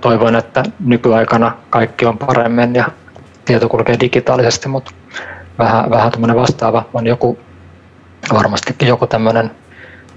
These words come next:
ää, raitismielinen illanvietto on, on ollut tota jossain keskustan ravitsemusliikkeestä, ja tuolla varmaan keskiviikkopäivä, koska keskiviikkona ainakin siihen maailman aikaan oli,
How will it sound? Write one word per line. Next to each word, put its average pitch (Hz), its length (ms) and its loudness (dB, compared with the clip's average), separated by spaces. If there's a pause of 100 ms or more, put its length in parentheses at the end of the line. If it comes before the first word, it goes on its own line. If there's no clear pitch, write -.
(140)
ää, - 600 0 (200)
raitismielinen 110 1040 0
illanvietto 110 720 2
on, 117 240 0
on 117 160 -2
ollut 110 280 -2
tota 123 280 -2 (100)
jossain 117 300 -4
keskustan 117 520 -2 (100)
ravitsemusliikkeestä, 120 1000 0
ja 127 160 2 (960)
tuolla 110 180 2
varmaan 110 360 2
keskiviikkopäivä, 113 880 0
koska 117 440 -2
keskiviikkona 120 600 0
ainakin 120 380 -2
siihen 113 320 2
maailman 113 340 2
aikaan 117 320 0
oli, 117 180 -2